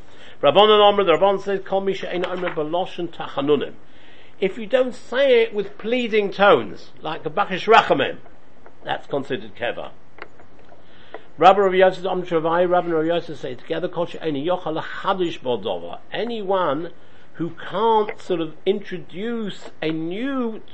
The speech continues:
request, a new bakosha in his tefillah, and if you look in Rashi here, Rashi is lachadesh bo dover, but bakosha, sorry, in his bakosha, V'haina Lashon Keva,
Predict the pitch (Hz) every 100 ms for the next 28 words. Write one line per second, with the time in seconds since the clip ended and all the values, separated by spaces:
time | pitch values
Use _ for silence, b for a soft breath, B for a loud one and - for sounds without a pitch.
0 | - 165 175 - - 214 233 156 - -
1 | 143 156 233 190 - - 226 - 180 170
2 | 175 165 135 - 135 98 110 208 - -
3 | B B B B B 143 139 147 220 233
4 | 196 170 185 220 - 185 139 131 131 151
5 | 160 151 175 170 151 135 127 - 185 208
6 | 180 160 - 156 113 123 110 123 147 147
7 | 147 - 147 - 127 - 101 135 151 -
8 | - 117 107 98 - 90 - 151 185 B
9 | B B B B - 127 185 254 220 190
10 | 190 175 151 - 214 170 156 190